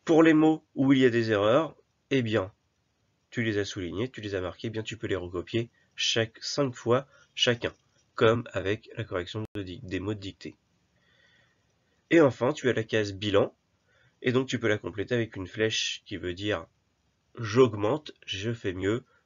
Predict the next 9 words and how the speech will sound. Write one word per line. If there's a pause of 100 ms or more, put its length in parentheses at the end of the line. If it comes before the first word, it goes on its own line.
(120)
ou
bien
une
flèche (960)
vers
le
bas
qui
indique